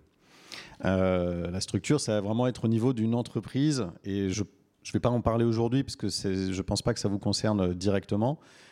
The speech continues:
mais vraiment, si, si on, faut déjà considérer ces différentes typologies d'aide. Euh, donc, il y a une bourse auteur qui existe, elle a,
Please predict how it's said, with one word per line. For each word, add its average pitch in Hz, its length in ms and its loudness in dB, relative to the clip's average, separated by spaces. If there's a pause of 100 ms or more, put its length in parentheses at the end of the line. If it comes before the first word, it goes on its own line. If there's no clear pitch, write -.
(120)
mais 101 100 2
vraiment, 123 320 2
si, 120 500 -2
si - 220 -2
on, 104 380 -2
faut 120 160 -2
déjà 113 180 2
considérer 127 480 0
ces 123 160 -2
différentes 120 460 -4
typologies 107 500 -2
d'aide. - 220 -8 (840)
Euh, 90 380 4
donc, 104 240 -2
il 135 40 4
y - 20 6
a - 20 2
une 127 80 2
bourse 139 260 0
auteur 135 280 -2
qui - 120 -4
existe, 113 560 -2
elle 107 220 2
a, 92 720 0